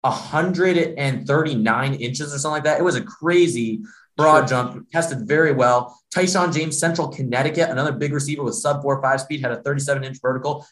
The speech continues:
Speaker 1: Does a really nice job on contested catches. Trevor Begg from Incarnate Word. Yes, that is a school, <laughs> Incarnate Word.
Speaker 2: <laughs>
Speaker 1: He ran a four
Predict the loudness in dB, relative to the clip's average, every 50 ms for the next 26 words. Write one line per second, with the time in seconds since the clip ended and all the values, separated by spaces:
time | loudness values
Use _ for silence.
0 | -6 -4 -4 -2 0 2 2 2 2 0 -2 -4 -2 2 4 4 4 4 2 -2
1 | -4 -4 -8 -10 -6 -2 -2 -2 -2 -2 -6 -6 -4 -2 -4 -2 -2 -2 -2 -2
2 | -4 -6 -8 _ _ _ _ _ _ _ -6 0 4 4 4 4 4 2 2 2
3 | 2 2 2 0 -4 -4 -4 -2 -2 -2 -2 0 2 2 2 2 0 -2 -2 0
4 | 2 2 2 2 2 0 0 0 0 0 2 2 2 0 0 -2 -4 -4 -4 -2
5 | 0 2 2 2 2 0 0 -2 -6 -6 -4 -2 -2 0 0 -2 0 2 4 4
6 | 6 6 4 4 4 4 2 0 2 2 4 4 4 4 4 2 0 -2 2 4
7 | 6 8 8 6 6